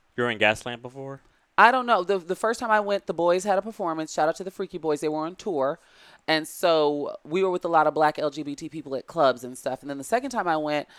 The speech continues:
Speaker 2: I was with the cis hets at, at clubs and dancing and
Speaker 1: Yeah,
Speaker 2: getting
Speaker 1: you're
Speaker 2: drinks
Speaker 1: probably
Speaker 2: and
Speaker 1: in
Speaker 2: stuff.
Speaker 1: Gaslamp.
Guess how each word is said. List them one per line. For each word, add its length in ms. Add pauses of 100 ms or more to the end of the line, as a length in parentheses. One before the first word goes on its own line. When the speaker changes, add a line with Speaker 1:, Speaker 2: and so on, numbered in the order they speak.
(220)
Speaker 2:
I 80
was 120
with 120
the 60
cis 280
hets 460
at, 200
at 140
clubs 460
and 100
dancing 460
and 60
Speaker 1:
Yeah, 80
Speaker 2:
getting 120 (100)
Speaker 1:
you're 100
Speaker 2:
drinks 100
Speaker 1:
probably 180
Speaker 2:
and 60
Speaker 1:
in 120
Speaker 2:
stuff. 320
Speaker 1:
Gaslamp. 320